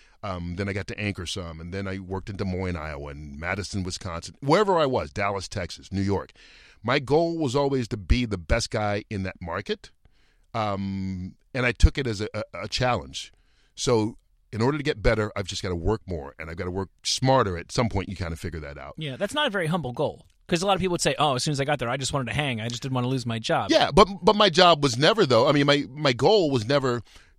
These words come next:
Speaker 1: that I'm going to use this job to go somewhere else.
Speaker 2: Mm-hmm.
Speaker 1: I never thought about being on network television. I honestly didn't. I didn't work in Jacksonville, Florida, thinking, "I've gotta get to a top ten market." Once I was in a top ten market in Dallas Monday through Friday, I didn't think, "I've gotta get to New York. It's the number one market."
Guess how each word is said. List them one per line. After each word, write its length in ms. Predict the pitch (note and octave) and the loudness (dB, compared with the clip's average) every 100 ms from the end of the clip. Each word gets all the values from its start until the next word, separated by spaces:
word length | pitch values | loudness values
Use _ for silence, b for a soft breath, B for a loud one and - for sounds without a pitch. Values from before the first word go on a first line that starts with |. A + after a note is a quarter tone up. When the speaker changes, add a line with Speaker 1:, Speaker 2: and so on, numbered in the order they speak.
| G2+ | -2
Speaker 1:
that 160 | C3+ - | -2 2
I'm 140 | C#3 | 2
going 260 | C3 C3+ C3+ | 4 2 2
to 100 | A#2+ | -2
use 260 | A2 B2+ G#2+ | 0 0 -2
this 100 | A2+ | -2
job 260 | B2+ G#2 | 0 0
to 60 | G2 | -2
go 100 | G#2+ | -4
somewhere 280 | - F2 G#2+ | -4 -4 -4
else. 300 | B2 - - | -6 -10 -14
Speaker 2:
Mm-hmm. 180 | C#3 B2 A#2 | -12 -10 -6
Speaker 1:
I 120 | - E3 | 2 2
never 300 | E3 E3+ E3 | 4 2 2
thought 240 | - D3+ | 4 4
about 280 | A#2+ A#2+ G2 | 6 4 4
being 220 | A#2+ A#2 | 4 4
on 120 | G#2+ | 0
network 280 | G2 - F2+ | -2 -4 -8
television. 320 | - D2+ D2+ | -8 -8 -4
I 140 | A#2+ D3 | -2 2
honestly 320 | D3 D3+ C3+ | 2 2 0
didn't. 280 | A#2 G#2 D2+ - b b | 2 0 -2 -18 b b
I 120 | B2+ D3 | -2 0
didn't 560 | E3 D#3+ D3+ C3 A2 _ _ | 0 -4 -6 -10 -14 _ _
work 300 | G#2+ B2 C#3 - | 0 2 2 0
in 560 | B2+ A#2 A2 G#2+ G2+ F#2 | -4 -2 -2 -2 -4 -4
Jacksonville, 540 | E2+ B2 B2+ A#2+ A2+ | 2 2 2 -2 -4
Florida, 360 | - C3+ B2 G#2 | 0 2 4 2
thinking, 440 | - A2+ A2 G#2 - | -4 -4 -4 -6 -2
"I've 160 | G#2 A2 | 0 2
gotta 180 | A2+ A2 | 2 0
get 160 | G#2+ | -2
to 80 | - | -2
a 60 | G#2+ | -2
top 220 | - F#2 | -2 -4
ten 160 | - E2+ | -6 -8
market." 360 | D#2+ C#2+ - _ b b b b | -10 -14 -18 _ b b b b
Once 200 | A#2+ C3 | 0 0
I 40 | |
was 100 | C3+ | 0
in 80 | C3 | 0
a 40 | B2 | 0
top 200 | B2 - | -2 -2
ten 160 | B2 | -2
market 340 | A2+ A2 A2 G#2+ | 0 0 -2 -4
in 140 | F#2+ | -4
Dallas 500 | F2 G#2 A2 E2+ - | 0 0 0 -2 -4
Monday 320 | G2 G2+ G#2 | -4 -4 -4
through 160 | - G2+ | -8 -6
Friday, 300 | A#2 G2+ G2 | -2 0 0
I 40 | |
didn't 140 | A2+ G#2+ | -2 -2
think, 200 | A#2 - | -4 -4
"I've 80 | G#2+ | -2
gotta 180 | A2 A2 | 0 0
get 140 | A2 | -2
to 80 | - | -4
New 60 | A2 | -4
York. 240 | G#2 G2 | -2 -4
It's 80 | - | -6
the 80 | F#2 | -6
number 180 | F2+ | -4
one 160 | E2+ E2 | -4 -4
market." 340 | F#2 E2 - | -4 -4 -8